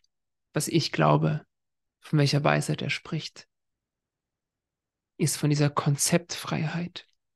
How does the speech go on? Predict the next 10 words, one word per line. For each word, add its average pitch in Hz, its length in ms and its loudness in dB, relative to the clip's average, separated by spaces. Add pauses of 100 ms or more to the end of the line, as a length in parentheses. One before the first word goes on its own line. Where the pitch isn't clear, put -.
(420)
dass - 140 -4
sie 151 120 6
schauen 156 580 8
und 156 220 6
sehen 151 600 6 (400)
und 160 100 0
nicht 156 240 0
schauen 151 420 4
und 147 160 0
einordnen. 151 840 -2